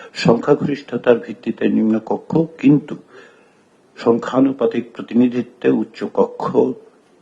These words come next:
তৈরি করার জন্য সুপারিশ করেছি। আমরা মনে করেছি যে গত ষোলো বছর যাবৎ বাংলাদেশ যে একনায়কতান্ত্রিক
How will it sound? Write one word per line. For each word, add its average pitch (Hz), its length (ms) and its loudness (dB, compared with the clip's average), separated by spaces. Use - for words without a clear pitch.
তৈরি 107 240 0
করার 95 360 2
জন্য 101 300 -4
সুপারিশ 90 460 -8
করেছি। - 400 -16
আমরা 120 220 2
মনে 147 240 4
করেছি 151 600 -2
যে 131 460 0
গত 123 460 4
ষোলো 120 380 -2
বছর 123 420 2
যাবৎ 110 420 6
বাংলাদেশ 104 720 0
যে 101 160 -2
একনায়কতান্ত্রিক 104 1500 -2